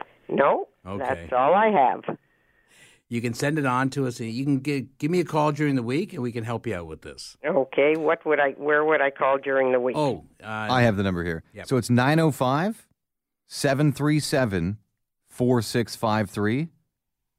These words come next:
Speaker 3: That's nine oh five, seven three seven, four six five three. But obviously, Jackie Robinson, everyone's gonna want to get their hands on this, that sort of thing.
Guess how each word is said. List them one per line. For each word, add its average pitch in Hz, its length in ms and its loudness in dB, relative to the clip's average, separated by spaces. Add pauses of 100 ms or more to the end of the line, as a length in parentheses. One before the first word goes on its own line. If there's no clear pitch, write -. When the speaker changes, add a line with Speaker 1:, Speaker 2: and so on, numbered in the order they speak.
Speaker 3:
That's 107 200 -2
nine 113 300 4
oh 123 120 2
five, 98 540 -2 (120)
seven 117 420 0
three 117 220 0
seven, 92 400 0
four 107 320 0
six - 280 -6
five 90 300 -4
three. - 300 -10 (280)
But 139 120 0
obviously, 107 240 -2
Jackie 92 340 -4
Robinson, 87 400 -6
everyone's 87 360 -2
gonna 80 120 -4
want 80 200 -4
to - 40 -20
get 82 120 -8
their 76 100 -12
hands 104 320 0
on 92 160 0
this, 90 160 -4
that 92 180 -4
sort 95 140 -6
of 92 40 -8
thing. 95 120 -4